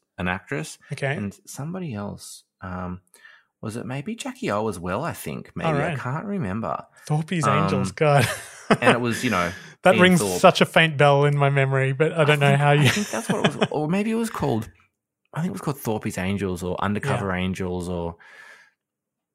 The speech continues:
Speaker 1: yeah, Ian Thorpe's Angels or something like that. And I think it was Jackie O and Katie Underwood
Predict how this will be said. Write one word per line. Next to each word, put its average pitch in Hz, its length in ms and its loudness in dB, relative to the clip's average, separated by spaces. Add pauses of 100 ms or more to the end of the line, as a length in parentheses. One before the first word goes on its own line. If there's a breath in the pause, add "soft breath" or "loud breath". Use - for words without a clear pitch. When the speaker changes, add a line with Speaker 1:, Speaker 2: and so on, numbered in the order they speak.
(100)
Speaker 1:
yeah, 107 320 -4
Ian 113 200 2
Thorpe's 98 340 -4
Angels 95 420 -2
or 90 60 -6
something 101 240 -4
like 85 160 -4
that. 87 160 -2
And 95 80 -4
I 98 80 -2
think 147 220 -6
it 240 40 -4
was 214 200 -4
Jackie 123 360 -2
O 107 260 2
and 104 140 -2
Katie 104 280 -2
Underwood 92 480 0